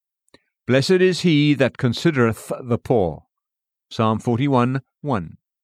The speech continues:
"In this, you must consider four things. First, it could have been your own situation. You yourselves might have stood in need of another's charity, and then how welcome and refreshing those streams would have been to you."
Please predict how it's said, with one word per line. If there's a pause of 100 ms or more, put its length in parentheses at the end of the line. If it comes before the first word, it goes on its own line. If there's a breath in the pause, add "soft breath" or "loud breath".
(880)
"In
this,
you
must
consider
four
things. (680)
First, (340)
it
could
have
been
your
own
situation. (580)
You
yourselves
might
have
stood
in
need
of
another's
charity, (240 soft breath)
and
then
how
welcome
and
refreshing
those
streams
would
have
been (220 soft breath)
to
you."